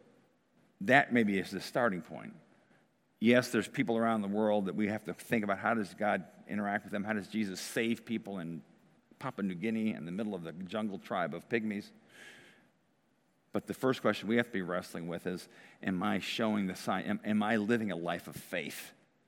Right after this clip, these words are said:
Am I doing the things Jesus asked people to do? Loving your enemies, forgiving those,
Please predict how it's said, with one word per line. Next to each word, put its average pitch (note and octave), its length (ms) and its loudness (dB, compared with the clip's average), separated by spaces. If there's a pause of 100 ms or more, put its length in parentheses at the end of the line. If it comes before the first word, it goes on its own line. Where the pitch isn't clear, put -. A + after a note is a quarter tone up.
(840)
Am F#2+ 120 -4
I G2+ 80 2
doing G#2+ 340 2
the G#2 80 0
things F#2+ 320 -4
Jesus F2+ 420 -6
asked F2+ 320 -6
people E2+ 240 -6
to D#2+ 80 -10
do? D#2+ 280 -6
Loving F#2 260 -2
your E2+ 140 -4
enemies, E2 320 -6
forgiving E2+ 480 -6
those, D2+ 360 -10